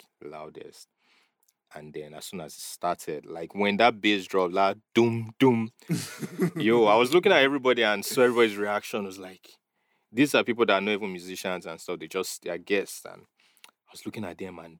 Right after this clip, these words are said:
Speaker 1: they were feeling it. And myself and Ladipo looked at each other and looked at Jazzy. Jazzy was like, when it was done, was like, "Yo, like, this is, I like it. I like it." He was very excited.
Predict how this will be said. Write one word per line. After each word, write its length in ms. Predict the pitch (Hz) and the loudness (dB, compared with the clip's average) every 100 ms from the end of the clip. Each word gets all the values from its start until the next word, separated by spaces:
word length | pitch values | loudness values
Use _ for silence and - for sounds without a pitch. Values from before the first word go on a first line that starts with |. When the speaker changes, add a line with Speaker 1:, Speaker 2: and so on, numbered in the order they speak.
| _ | _
Speaker 1:
they 80 | 87 | -8
were 80 | 85 | -8
feeling 460 | - - 98 95 87 | -8 -12 -10 -10 -14
it. 200 | 78 - | -16 -18
And 300 | 85 85 82 | -18 -18 -16
myself 320 | 92 - 101 | -12 -8 -8
and 80 | 90 | -8
Ladipo 300 | 82 - 90 | -12 -14 -14
looked 160 | 87 82 | -12 -12
at 100 | 82 | -12
each 160 | - | -12
other 160 | 82 82 | -14 -14
and 220 | 80 80 | -14 -18
looked 140 | - 82 | -16 -16
at 120 | 80 | -12
Jazzy. 380 | 82 87 80 - | -12 -12 -16 -20
Jazzy 280 | 90 87 82 | -20 -20 -20
was 140 | - | -20
like, 140 | - _ - | -20 _ -10
when 140 | 98 | -8
it 40 | |
was 180 | 92 85 | -8 -10
done, 180 | 90 90 | -14 -14
was 140 | 78 | -16
like, 200 | 82 - _ | -18 -20 _
"Yo, 220 | 87 90 95 87 87 | _ -16 -14 -14 -18
like, 160 | - - _ | -20 -20 _
this 200 | 90 - | -20 -20
is, 240 | - - - _ _ _ _ _ _ - | -18 -20 -20 _ _ _ _ _ _ -16
I 60 | |
like 240 | 87 107 - | -14 -16 -18
it. 140 | - - | -20 -14
I 40 | |
like 220 | - 123 | -10 -6
it." 160 | 104 - - | -6 -8 -12
He 60 | 98 | -8
was 300 | 98 - - | -8 -8 -2
very 240 | 120 123 | 2 4
excited. 520 | 104 - 107 98 87 | 2 -2 -4 -2 -4